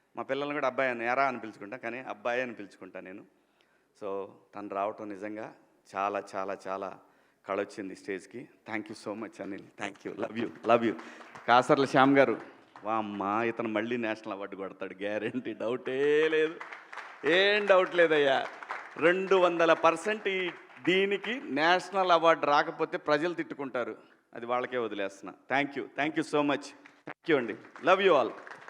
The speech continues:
ఈ అమ్మాయి గురించి కూడా చెప్పాలిగా, మళ్ళీ లాస్ట్లో లేనిపోయింది. డబ్బులు ఇచ్చినా చెప్పాలి, తప్పదు, మాకు చెప్పినట్టే. చాలా బాగుందమ్మా,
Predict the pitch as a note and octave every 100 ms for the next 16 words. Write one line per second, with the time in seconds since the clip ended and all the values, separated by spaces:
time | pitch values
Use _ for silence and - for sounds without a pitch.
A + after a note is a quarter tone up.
0 | - - - - - - - - D3+ D#3+
1 | E3+ D#3+ C#3 C#3+ C3+ C3+ D#3+ D3+ D#3 F3
2 | - - B2+ C3 C3 D3+ D3 C#3+ C#3 D#3+
3 | C3 C#3+ C3 A#2 - - _ _ _ _
4 | _ _ _ _ - - - _ _ _
5 | B2+ C3+ D#3 D#3+ E3 D#3 C#3+ D3+ C3+ B2+
6 | - D3 - - _ _ _ - - _
7 | - C3+ C3+ C3+ C3 B2+ F#2+ - - -
8 | _ D4 - _ _ _ _ _ _ G2
9 | G2+ G2+ G2+ G2+ F#2+ G#2+